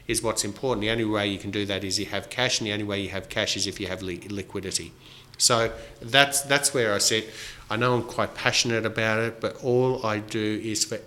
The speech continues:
every Australian out there who is part of this compulsory superannuation system,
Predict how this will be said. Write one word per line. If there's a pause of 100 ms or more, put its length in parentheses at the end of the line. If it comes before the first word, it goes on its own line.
every
Australian
out
there
who
is
part
of
this
compulsory
superannuation
system,